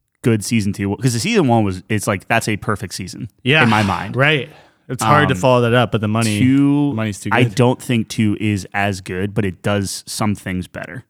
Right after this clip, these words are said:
Speaker 2: Okay.
Speaker 1: So it's, it's a weird, it's a weird thing, but
Speaker 2: Interesting.
Speaker 1: yeah.
Speaker 2: Yeah, yeah. So, um,
Speaker 1: One, uh, while we're on the topic of
Speaker 2: Okay.
Speaker 1: media,
Speaker 2: Yeah.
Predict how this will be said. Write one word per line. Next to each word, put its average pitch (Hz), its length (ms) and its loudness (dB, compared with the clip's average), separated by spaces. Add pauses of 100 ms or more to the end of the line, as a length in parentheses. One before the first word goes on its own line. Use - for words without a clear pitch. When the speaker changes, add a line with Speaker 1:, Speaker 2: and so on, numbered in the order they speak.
(140)
Speaker 2:
Okay. 143 260 2 (500)
Speaker 1:
So - 180 -2
it's, - 220 -4
it's 107 160 -6
a 101 60 0
weird, 92 440 -4 (520)
it's - 100 -12
a - 20 -10
weird 85 180 -10
thing, 85 300 -8
but 87 180 -10 (400)
Speaker 2:
Interesting. 98 420 -6 (320)
Speaker 1:
yeah. 151 200 0 (1160)
Speaker 2:
Yeah, 151 520 2 (200)
yeah. 117 300 2 (100)
So, 127 500 6
um, 123 540 4 (800)
Speaker 1:
One, 123 420 0
uh, 104 500 0 (340)
while 110 180 2
we're 110 80 2
on 107 60 2
the 98 60 -2
topic 101 380 -2
of 95 80 0
Speaker 2:
Okay. 120 160 2
Speaker 1:
media, 87 420 -6
Speaker 2:
Yeah. 117 220 -2